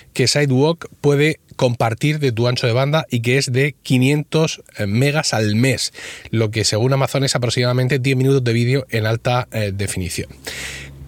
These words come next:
¿Cuál es el problema de todo esto? Aparte de que suene raro y no lo terminemos de entender, ¿no? El problema de todo esto es que es, eh, es opt-out. Es decir, cuando el día ocho Amazon, eh, active esto en Estados Unidos,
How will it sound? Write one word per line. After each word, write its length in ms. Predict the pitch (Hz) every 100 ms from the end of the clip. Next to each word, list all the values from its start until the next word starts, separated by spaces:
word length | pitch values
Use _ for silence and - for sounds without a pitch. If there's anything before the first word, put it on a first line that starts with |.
| -
¿Cuál 160 | - 269
es 120 | 262
el 80 | 202
problema 260 | 175 180
de 80 | 156
todo 220 | 143 131
esto? 180 | 95 -
Aparte 300 | 113 175 202
de 80 | 175
que 80 | 139
suene 240 | - 143
raro 180 | 143 147
y 100 | 131
no 60 | 131
lo 80 |
terminemos 380 | 127 120 120 123
de 80 | 110
entender, 440 | 110 87 85 73
¿no? 160 | 104 147
El 120 | 131
problema 220 | 131 175
de 40 | 202
todo 160 | 208
esto 220 | 196 - 190
es 80 |
que 280 | 175 - 180 -
es, 420 | 160 - - -
eh, 360 | 113 113 104 95 -
es 180 | 139 - -
opt-out. 640 | 147 - 147 156 90 - - _ -
Es 80 | 135
decir, 320 | 127 117 104 - - -
cuando 240 | 131 117
el 100 | 120
día 200 | 120 180
ocho 400 | 180 - - 151 -
Amazon, 640 | 120 117 - 147 131 131 -
eh, 200 | 110 104
active 480 | 107 - 147 131 139
esto 320 | - - 113
en 80 | 107
Estados 320 | - 131 120
Unidos, 420 | 123 117 117 -